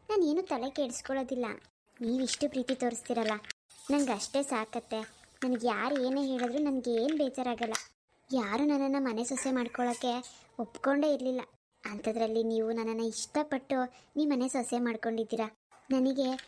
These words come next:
ನೀವು ಮನೆ ಸೊಸೆ ಆಗೋ ಯೋಗ್ಯತೆನೇ ಇಲ್ಲ, ಅಂದ್ರೂ ನೀವು ನನ್ನನ್ನು ಅಂಥ ಸ್ಥಾನದಲ್ಲಿ ಕೂರಿಸಿದ್ದೀರಾ. ನನಗಿನ್ನೇನು ಬೇಕು ಹೇಳಿ? ಮನೆಯವರೆಲ್ಲ ಎಷ್ಟು ಚೆನ್ನಾಗಿ ನೋಡ್ಕೋತೀರಾ ನನ್ನ. ಅಯ್ಯೋ, ದದ್ದಿ, ದದ್ದಿ, ದದ್ದಿ ಥರ ಆಡ್ಬೇಡಮ್ಮ.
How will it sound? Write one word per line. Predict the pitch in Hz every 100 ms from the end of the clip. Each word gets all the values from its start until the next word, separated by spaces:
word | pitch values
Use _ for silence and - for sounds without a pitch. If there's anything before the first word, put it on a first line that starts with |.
| - -
ನೀವು | 339 330
ಮನೆ | 320 392
ಸೊಸೆ | 262 240 311
ಆಗೋ | 294 339 302 262
ಯೋಗ್ಯತೆನೇ | 240 247 311 320 311
ಇಲ್ಲ, | 277 240 - _ _ - - -
ಅಂದ್ರೂ | 226 233 285
ನೀವು | 269 262 262
ನನ್ನನ್ನು | 254 240 247 247 - - - - _ - 220
ಅಂಥ | 226 247 302
ಸ್ಥಾನದಲ್ಲಿ | - 240 240 254 254
ಕೂರಿಸಿದ್ದೀರಾ. | 247 240 247 226 226 - _ _ _ -
ನನಗಿನ್ನೇನು | 311 302 302 277 247 285 302
ಬೇಕು | 262 262
ಹೇಳಿ? | 247 240 247 _ _ _
ಮನೆಯವರೆಲ್ಲ | 233 208 214 240 233 226 233 226 - _
ಎಷ್ಟು | 220 - 262
ಚೆನ್ನಾಗಿ | 262 233 208 240
ನೋಡ್ಕೋತೀರಾ | 226 - 233 226 226
ನನ್ನ. | 220 214 220 240 403 - _ _ -
ಅಯ್ಯೋ, | 214 226 214 269
ದದ್ದಿ, | 254 226 196 294
ದದ್ದಿ, | - 214 320 - - -
ದದ್ದಿ | 294 269 427 427
ಥರ | 330
ಆಡ್ಬೇಡಮ್ಮ. | 226 233 240 233 226